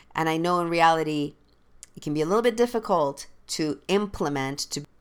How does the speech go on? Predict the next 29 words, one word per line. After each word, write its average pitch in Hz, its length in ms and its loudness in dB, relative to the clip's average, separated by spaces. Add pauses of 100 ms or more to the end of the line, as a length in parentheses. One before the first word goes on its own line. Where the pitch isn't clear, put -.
to 143 80 -4
be 170 360 0
in 156 120 0
it, 139 260 -2
to 147 140 -2
be 160 280 -2
in 160 80 2
the 151 120 2
process. 147 680 4
But 151 220 -4
once 196 580 0
you 180 480 0
keep 160 300 -10
doing 170 280 2
it, 147 120 0
once 151 260 -4
you 165 60 -12
keep - 240 -12
becoming 156 340 -4
aware 151 380 2
of 151 120 0
it, 143 140 -2
those 147 240 -2
three 160 360 -2 (180)
principles 165 580 -4
that 143 140 0
I 139 100 0
shared 143 300 -4
initially, 147 680 -2